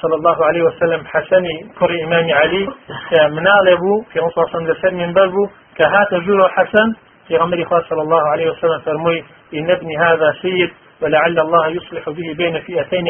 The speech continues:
عظيمتين من المسلمين.» فەرمووی: «ئەم کوڕەی من، ئە، پیاوێکی گەورەیە و لەوانەیە خوای گەورە لەسەر دەستی ئەم دوو کۆمەڵی گەورەی مسلمانان سڵح بکە.»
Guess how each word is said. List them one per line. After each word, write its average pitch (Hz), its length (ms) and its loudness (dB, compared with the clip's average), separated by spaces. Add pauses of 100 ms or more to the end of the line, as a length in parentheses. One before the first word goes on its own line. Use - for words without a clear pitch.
عظيمتين 156 500 -6 (480)
من 170 160 0
المسلمين.» 131 460 -6 (180)
فەرمووی: 156 320 -4
«ئەم 185 200 2
کوڕەی 170 320 0
من، 196 120 -2
ئە، - 560 -12 (140)
پیاوێکی 175 460 2
گەورەیە 185 400 4 (380)
و 160 40 2 (120)
لەوانەیە 160 540 4
خوای 180 280 2
گەورە 170 280 2
لەسەر 165 240 2 (100)
دەستی 196 300 -6
ئەم 202 140 0 (360)
دوو 196 180 -10
کۆمەڵی 160 420 -2
گەورەی 170 320 -2
مسلمانان 160 560 0 (400)
سڵح 170 280 0
بکە.» 165 240 2